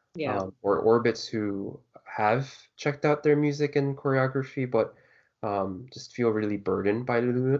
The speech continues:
Speaker 2: Lunaverse.
Speaker 1: Mm-hmm.
Speaker 2: Um, it's really not, it doesn't have to be so complicated.
Speaker 1: Yeah.
Speaker 2: Um, I think just watching, um,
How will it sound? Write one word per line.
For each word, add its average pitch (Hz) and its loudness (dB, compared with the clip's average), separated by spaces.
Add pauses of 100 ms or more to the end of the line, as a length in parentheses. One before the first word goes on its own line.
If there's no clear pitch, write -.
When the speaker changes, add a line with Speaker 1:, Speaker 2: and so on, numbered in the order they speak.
(120)
Speaker 2:
Lunaverse. 143 2 (320)
Speaker 1:
Mm-hmm. 160 -10
Speaker 2:
Um, 101 -10 (680)
it's 160 -2
really 196 2 (800)
not, 104 0 (220)
it 131 -8
doesn't 156 2
have 104 -4
to - -18
be 104 -10
so 101 -4
complicated. 139 -4 (220)
Speaker 1:
Yeah. 139 -2
Speaker 2:
Um, 95 -6 (840)
I 117 -2
think 143 0 (300)
just - -2 (100)
watching, 170 -2 (260)
um, 101 -12